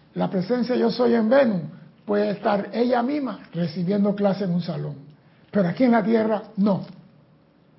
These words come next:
Entonces la presencia yo soy nos crea a nosotros para poder él aprender a través de nosotros, y nos dio libertad y libre albedrío. Y en ese libre albedrío,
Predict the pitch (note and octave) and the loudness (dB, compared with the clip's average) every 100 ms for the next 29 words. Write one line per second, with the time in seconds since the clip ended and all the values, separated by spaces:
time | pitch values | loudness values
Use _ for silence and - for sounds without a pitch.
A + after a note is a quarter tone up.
0 | _ _ - G#3+ A3 A3+ C#4 A#3+ F#3+ A3+ | _ _ -4 -2 0 0 2 2 2 2
1 | F#3+ G#3 F#3+ F3+ F#3 F3+ B3+ - - _ | 2 0 -2 -2 -2 -2 -4 -10 -20 _
2 | _ _ F3 F#3+ - G3+ A3 G#3+ F3+ D#3 | _ _ -2 -2 -2 -2 0 0 0 -2
3 | F#3 - - - _ _ _ _ _ _ | -4 -6 -16 -20 _ _ _ _ _ _
4 | _ _ _ _ _ _ _ _ F3+ E3+ | _ _ _ _ _ _ _ _ -4 -4
5 | D#3 E3+ F#3+ A#3 - - - - F#3 G3+ | -4 -2 0 -2 -6 -18 -12 -4 0 0
6 | G3+ F3+ F#3 G3+ F#3+ F3 D#3 F3 F3+ D#3+ | 0 -2 0 0 -2 -4 -2 0 0 -4
7 | D#3 E3+ - - - _ _ _ _ - | -8 -10 -12 -20 -20 _ _ _ _ -18
8 | - G#3+ G3+ G3 A3 C4 - - F#3 F#3+ | 0 2 2 2 2 0 -2 -4 0 2
9 | G3+ F#3+ B3+ C#4 - G3+ C#4 C4+ G#3+ G3 | 0 0 -4 -4 0 4 4 4 2 2
10 | F#3 E3+ D3+ - - - _ _ _ _ | 0 0 -4 -12 -20 -20 _ _ _ _
11 | _ _ _ - - - A3+ C4+ D#4 D4 | _ _ _ -20 -18 0 6 6 4 2
12 | C#4 B3+ C4 C4 A#3 G#3+ A#3+ B3 C4 C4+ | 4 4 4 4 4 2 2 2 0 -4